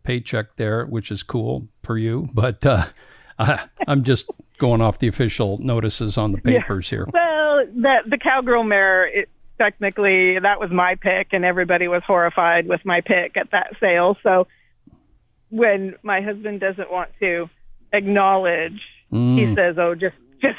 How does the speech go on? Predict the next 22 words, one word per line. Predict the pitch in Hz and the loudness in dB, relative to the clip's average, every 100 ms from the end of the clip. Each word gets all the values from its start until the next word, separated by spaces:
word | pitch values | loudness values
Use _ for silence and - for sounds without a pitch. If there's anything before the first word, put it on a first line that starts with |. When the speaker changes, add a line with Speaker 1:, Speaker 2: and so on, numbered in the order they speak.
| - | -2
Speaker 2:
put | 247 | 0
it | 214 | 2
in | 190 180 | 0 -2
your | 175 170 | -2 -2
name." | 165 160 165 160 | -2 -2 -2 -2
Speaker 1:
<laughs> | |
Okay. | 107 - 113 110 - | -4 -4 -4 -4 -2
Speaker 2:
And | 92 87 - | -4 -4 0
so | 190 160 165 - _ _ _ _ _ _ - | 0 2 -2 -8 _ _ _ _ _ _ -4
this | 196 | -4
time | - 196 | 0 0
it, | 180 - | 0 0
it | 202 - | -2 0
worked | 202 185 | 0 0
out | 202 185 | 0 0
in | 185 | 0
my | 180 175 | 0 2
favor | 190 180 | 2 2
big | 175 185 | 0 0
time. | - 190 - 190 - _ _ | 0 0 0 -6 -10 _ _
Speaker 1:
It | 120 117 | -2 0
did. | 120 143 175 107 | 4 4 4 2